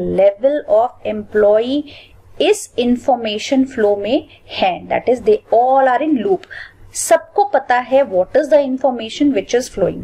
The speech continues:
right? तो यहाँ पे हर एक एम्प्लॉई को पता है कौन सा इन्फॉर्मेशन फ्लो हो रहा है, इसलिए कोई भी इंपॉर्टेंट इन्फॉर्मेशन अगर ऑर्गेनाइजेशन में फ्लो हो रहा है and that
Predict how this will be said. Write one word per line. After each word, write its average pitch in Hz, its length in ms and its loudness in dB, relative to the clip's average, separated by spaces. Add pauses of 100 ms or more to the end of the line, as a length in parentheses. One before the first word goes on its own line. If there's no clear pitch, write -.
right? 294 260 -2 (320)
तो 269 60 2
यहाँ 226 380 -2
पे 285 100 2 (140)
हर 196 180 0
एक 285 240 0 (140)
एम्प्लॉई 214 600 -2
को 294 140 -2
पता 220 300 -4
है 214 160 -6
कौन 202 280 -2
सा 202 140 -4 (100)
इन्फॉर्मेशन 196 580 -4
फ्लो 190 160 -2
हो 175 100 4
रहा 180 120 2
है, 302 100 -2 (320)
इसलिए 247 280 -2 (220)
कोई 277 360 2
भी 262 280 -6
इंपॉर्टेंट 233 840 -2
इन्फॉर्मेशन 202 880 -2 (180)
अगर 208 380 0 (100)
ऑर्गेनाइजेशन 196 720 -2
में 185 140 -4
फ्लो 185 300 -2
हो 180 140 0
रहा 175 280 -2
है 202 280 0 (380)
and 214 140 -6 (140)
that 226 340 -2